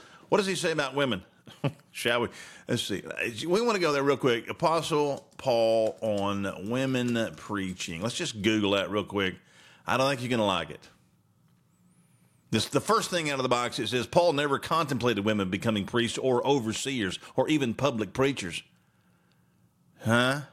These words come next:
Huh? Come on. Hey, don't get mad at me now. It's what the Bible is saying. Let's see. What does he say? He said, "I don't allow women to teach.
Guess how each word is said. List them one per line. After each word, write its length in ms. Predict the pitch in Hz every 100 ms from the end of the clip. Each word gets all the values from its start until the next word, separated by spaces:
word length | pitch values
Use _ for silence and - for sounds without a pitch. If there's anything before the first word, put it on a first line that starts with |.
| _ _ _ _
Huh? 380 | - 135 156 170 -
Come 200 | 165 165
on. 180 | 170 160 -
Hey, 320 | 151 190 214 - _ -
don't 180 | 147
get 120 | 202 208
mad 220 | 214 214
at 60 |
me 220 | 202 214 214
now. 320 | 180 175 160 - _ _ _ _ _ _ _
It's 140 | - -
what 200 | 165 165
the 80 | 135
Bible 760 | 123 151 165 175 175 143 - _ _ _ _ _
is 200 | 120 120
saying. 640 | - - 156 190 156 139 - _ _ _ _ _ _ _ _ _ -
Let's 180 | 120 127
see. 180 | 135 120
What 120 | 127
does 100 | 120
he 100 | 123
say? 160 | -
He 100 | 139
said, 160 | 135 165
"I 80 | 196
don't 160 | 226
allow 360 | 165 160 196 190
women 220 | 170 156
to 60 | 104
teach. 840 | - 196 190 165 - - -